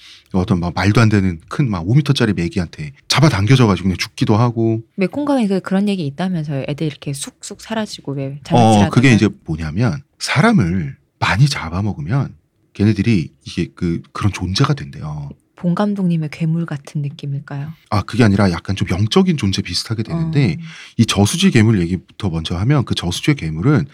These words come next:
Speaker 1: 사람을 몇십 년 동안 많이 잡아먹은 애래.
Speaker 2: 음.
Speaker 1: 그래서 사람들이 유인해서 가둔 거래요.
Speaker 2: 음.
Speaker 1: 그 저수지 안에 가두는데 성공한 거래요. 물고기 비슷한 애인데
Speaker 2: 음.
Speaker 1: 이게 동남아의 어떤 관념이 있냐면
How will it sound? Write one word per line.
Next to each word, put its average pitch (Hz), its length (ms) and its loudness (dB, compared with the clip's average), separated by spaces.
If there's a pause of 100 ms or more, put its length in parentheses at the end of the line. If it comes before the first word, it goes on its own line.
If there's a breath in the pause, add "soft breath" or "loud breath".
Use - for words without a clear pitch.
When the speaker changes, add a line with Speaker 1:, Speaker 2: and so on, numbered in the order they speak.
(160 loud breath)
Speaker 1:
사람을 170 540 4
몇십 98 240 4
년 143 100 4
동안 123 140 2
많이 85 160 -6
잡아먹은 151 580 2
애래. 147 360 -4 (140)
Speaker 2:
음. - 460 -6
Speaker 1:
그래서 110 240 4
사람들이 165 580 4
유인해서 127 460 6
가둔 - 400 6
거래요. 156 440 0 (120)
Speaker 2:
음. 185 420 -8
Speaker 1:
그 - 80 -4
저수지 156 360 2
안에 110 120 2
가두는데 107 460 -2
성공한 269 420 2
거래요. 127 460 -2 (240)
물고기 135 480 4
비슷한 139 340 4
애인데 90 560 2
Speaker 2:
음. - 40 -16 (200 loud breath)
Speaker 1:
이게 123 320 6 (160)
동남아의 190 540 6
어떤 120 400 4
관념이 110 340 2
있냐면 85 520 -2